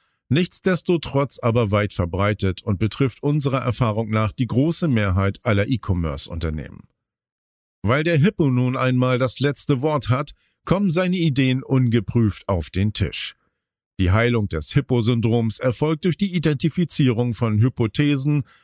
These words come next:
basierend auf Datenanalyse und Psychologie und durch die Validierung in Form von A-B-Tests.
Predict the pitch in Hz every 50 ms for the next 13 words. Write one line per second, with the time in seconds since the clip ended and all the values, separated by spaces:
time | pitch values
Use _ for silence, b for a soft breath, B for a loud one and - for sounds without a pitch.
0 | b b 208 208 180 175 214 202 180 185 160 - - 87 - - - 104 95 95
1 | - - 110 - 107 113 110 110 110 117 117 113 104 113 120 - 117 110 95 -
2 | - - 165 156 - 131 113 107 101 98 98 139 147 139 143 139 b b b b
3 | b b b b 185 220 220 - 220 214 185 - 220 202 160 147 127 117 117 113
4 | 101 117 113 110 98 101 107 107 113 - 135 143 131 - - 120 101 87 80 -
5 | - 90 90 95 - 110 107 110 110 139 143 117 - - - 80 73 - - -
6 | - - - -